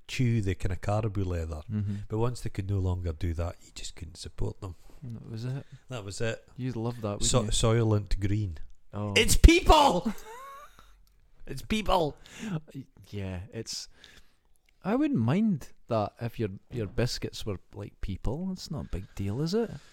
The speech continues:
Speaker 1: Depends what people.
Speaker 2: Oh, no, yeah, I never thought
Speaker 1: Ken,
Speaker 2: about it. There's
Speaker 1: some
Speaker 2: a
Speaker 1: of
Speaker 2: lot
Speaker 1: these
Speaker 2: people
Speaker 1: Dundee
Speaker 2: that's just like,
Speaker 1: smokers,
Speaker 2: "Oh."
Speaker 1: Jesus, can you imagine a, a malted milk? It tasted of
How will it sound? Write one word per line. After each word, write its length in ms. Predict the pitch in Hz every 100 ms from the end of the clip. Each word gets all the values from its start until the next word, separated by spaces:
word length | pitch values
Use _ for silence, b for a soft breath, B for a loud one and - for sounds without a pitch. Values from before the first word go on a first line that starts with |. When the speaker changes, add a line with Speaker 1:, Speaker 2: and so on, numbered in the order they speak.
| b b - -
Speaker 1:
Depends 400 | 139 165 147 104
what 200 | 90 -
people. 380 | 123 - 85 - - - - -
Speaker 2:
Oh, 300 | 101 98 92
no, 400 | 95 95 98 98 101
yeah, 220 | 107 92
I 80 | 92 107
never 120 | 107 104
thought 200 | - 92
Speaker 1:
Ken, 80 | 135
Speaker 2:
about 40 |
it. 20 | 113
There's 140 | 104
Speaker 1:
some 120 | -
Speaker 2:
a 40 | 131
Speaker 1:
of 40 |
Speaker 2:
lot 60 | 127
Speaker 1:
these 100 | 104
Speaker 2:
people 160 | 110 117
Speaker 1:
Dundee 200 | 98 107
Speaker 2:
that's 140 | 143
just 120 | - 104
like, 220 | 110 -
Speaker 1:
smokers, 180 | 92 85
Speaker 2:
"Oh." 120 | 110
Speaker 1:
Jesus, 400 | 127 135 101 90
can 180 | - -
you 60 | 104
imagine 440 | 107 120 120 120
a, 140 | 110 101
a 80 | 104
malted 460 | 101 107 - 104 95
milk? 320 | 104 95 -
It 100 | 92
tasted 460 | - 95 - 95
of 80 | -